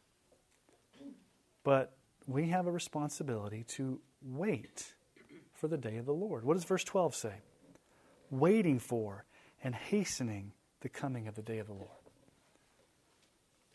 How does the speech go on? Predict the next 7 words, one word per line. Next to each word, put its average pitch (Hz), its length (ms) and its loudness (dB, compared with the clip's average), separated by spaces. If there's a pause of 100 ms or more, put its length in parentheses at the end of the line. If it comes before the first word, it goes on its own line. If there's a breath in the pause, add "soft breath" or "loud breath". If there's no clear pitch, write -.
(500)
I 147 100 10
love 165 380 8
Titus 170 400 4
two 156 300 6
eleven 135 320 6
through 139 120 -6
fourteen, 127 500 -2